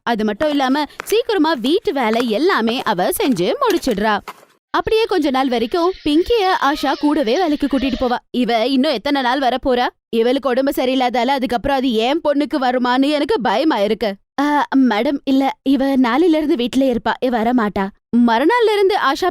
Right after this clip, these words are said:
பிங்கிய வீட்லயே விட்டுட்டு அவ வேலைக்கு அப்படின்னு சொல்லி கிளம்பிடுவா. ஆஷாவோட கணவருக்கு வேலை போயிட்டதால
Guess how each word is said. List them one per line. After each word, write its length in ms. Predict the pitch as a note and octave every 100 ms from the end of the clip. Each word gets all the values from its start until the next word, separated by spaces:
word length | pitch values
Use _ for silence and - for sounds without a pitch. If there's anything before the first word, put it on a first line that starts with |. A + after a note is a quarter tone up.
| D#4
பிங்கிய 440 | C#4+ E4 C4+ B3+ B3
வீட்லயே 420 | A#3 A#3+ C4+ C4
விட்டுட்டு 460 | G#3 A#3+ C4 G4+ G#4 - _
அவ 360 | - D4+ F4+ G4
வேலைக்கு 560 | C4 B3+ D#4 E4 D4 -
அப்படின்னு 340 | B3 A3+ A3
சொல்லி 380 | A#3+ E4 D4+ E4+ D#4
கிளம்பிடுவா. 540 | G#3 A3 A3 G#3 G3+ - - - - _ B3+
ஆஷாவோட 460 | B3 E4 C#4+ C4+ C#4
கணவருக்கு 680 | C4+ B3+ C4+ B3+ B3+ C4
வேலை 280 | G#3 A3 C#4 D4
போயிட்டதால 560 | B3+ B3 A#3 C4 B3+